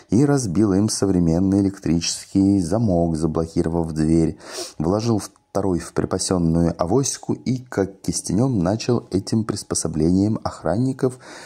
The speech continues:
которые его, а, до его горла с ножами подбирались,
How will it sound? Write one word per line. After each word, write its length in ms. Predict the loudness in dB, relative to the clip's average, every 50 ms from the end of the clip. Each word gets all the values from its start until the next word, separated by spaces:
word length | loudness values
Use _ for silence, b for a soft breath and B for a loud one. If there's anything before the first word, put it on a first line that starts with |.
| B B B B -20 _
которые 760 | -12 -12 -8 -6 -4 -2 0 0 0 -2 0 0 0 -2 0
его, 440 | -2 -2 -2 0 -2 -2 -2 -4 B B B B B B B B B B B
а, 200 | -4 -2 0 0
до 120 | 2 2 2
его 180 | 2 2 2
горла 320 | 2 2 0 2 2 0 -2
с 140 | -2 -2 -4
ножами 340 | -2 0 0 0 0 -2
подбирались, 840 | -2 -4 -4 -4 -2 -2 0 0 0 2 2 2 0 0 -2 -4